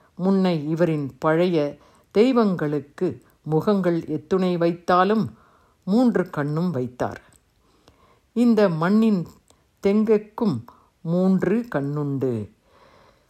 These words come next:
அவர் அறிவை வகைப்படுத்திய நுட்பம் பெரிது. ஒன்றாம் அறிவென்பது உற்றறிவது ஆகும். புல் பூண்டு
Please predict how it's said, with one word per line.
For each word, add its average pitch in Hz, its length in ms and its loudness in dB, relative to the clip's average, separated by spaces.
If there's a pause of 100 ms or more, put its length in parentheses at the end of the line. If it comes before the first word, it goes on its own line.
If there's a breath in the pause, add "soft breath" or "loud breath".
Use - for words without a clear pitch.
அவர் 156 420 0
அறிவை 175 460 -2
வகைப்படுத்திய 170 960 -2
நுட்பம் 151 500 -4
பெரிது. 151 560 -2 (640)
ஒன்றாம் 196 560 2
அறிவென்பது 170 1040 0 (300 soft breath)
உற்றறிவது 165 800 0
ஆகும். 120 520 -4 (380 soft breath)
புல் 196 380 0
பூண்டு 185 600 0